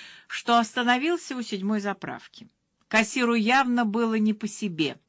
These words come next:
хотя он и пытался это скрыть. Пожалуй, настала пора слегка пугнуть обоих и посмотреть, как они прореагируют. Может быть, один из них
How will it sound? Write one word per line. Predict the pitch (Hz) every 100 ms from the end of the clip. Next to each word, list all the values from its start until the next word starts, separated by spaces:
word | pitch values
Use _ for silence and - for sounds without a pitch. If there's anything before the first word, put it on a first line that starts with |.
| _ - -
хотя | - 190 214
он | 202 190
и | 180
пытался | 180 180 202 262 -
это | 220 208 214
скрыть. | - - - _ _ _ _ _ _ - - _
Пожалуй, | - 269 269 339 330 311
настала | 254 262 247 - 311 320 285
пора | 247 247 240 254
слегка | 233 - 202 196 - 233
пугнуть | 220 233 202 240 349 349
обоих | 190 165 165 160 151
и |
посмотреть, | 175 196 208 202 202 247 311 -
как | 254 247
они | 247 240
прореагируют. | 233 226 220 220 208 151 131 - - _ - - - 151
Может | 175 165
быть, | 156 170 180
один | 175 175 180
из | 175 147
них | 156 175 165 -